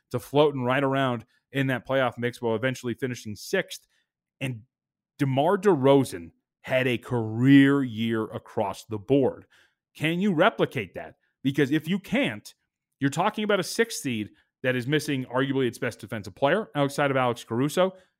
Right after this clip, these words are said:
has a DeMar DeRozan who has gotten a little bit older, obviously, and is not gonna be able to replicate the year that he did. A hole at point guard where Kobe, uh, Coby White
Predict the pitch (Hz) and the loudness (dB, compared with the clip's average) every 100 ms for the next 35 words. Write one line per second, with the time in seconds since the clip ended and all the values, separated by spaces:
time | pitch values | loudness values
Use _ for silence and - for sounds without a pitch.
0 | _ - 139 123 131 120 131 139 143 127 | _ 0 0 0 -6 -4 0 2 2 2
1 | 135 147 147 175 - _ - 143 135 123 | 2 2 0 -6 -8 _ -2 0 0 0
2 | 127 110 117 127 127 135 139 147 143 151 | -4 -6 -4 -4 -2 -2 2 4 4 2
3 | 143 143 147 - 165 165 123 117 143 143 | 0 0 -4 -2 -2 -2 -4 -4 -6 -6
4 | 135 135 123 120 131 127 131 113 117 139 | -4 -2 -2 -2 -4 -6 -8 -6 -4 -4
5 | 135 127 104 104 - _ _ _ _ 139 | -4 -4 -6 -6 -10 _ _ _ _ -2
6 | 135 170 196 160 160 175 151 139 135 120 | 2 2 2 2 -2 -2 0 2 2 -4
7 | - 160 165 147 143 123 107 - 160 151 | 2 2 2 -4 -2 -4 -4 -2 0 2
8 | 131 160 | 2 2